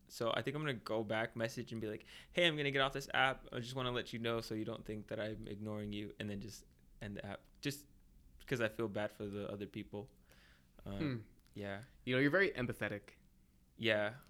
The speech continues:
Speaker 1: I
Speaker 2: It reminds me
Speaker 1: try.
Speaker 2: of, uh,
Speaker 1: I don't know.
Speaker 2: a story. Not really a story, more like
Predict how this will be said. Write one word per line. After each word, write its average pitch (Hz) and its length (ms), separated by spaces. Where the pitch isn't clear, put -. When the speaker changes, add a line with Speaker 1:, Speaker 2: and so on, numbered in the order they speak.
Speaker 1:
I 147 60
Speaker 2:
It 120 80
reminds 123 280
me 127 60
Speaker 1:
try. 123 80
Speaker 2:
of, 120 180
uh, 117 40
Speaker 1:
I 110 320
don't - 20
know. 110 60
Speaker 2:
a 120 40
story. 117 680
Not 185 140
really 214 160
a 123 40
story, 135 440
more 123 180
like 117 400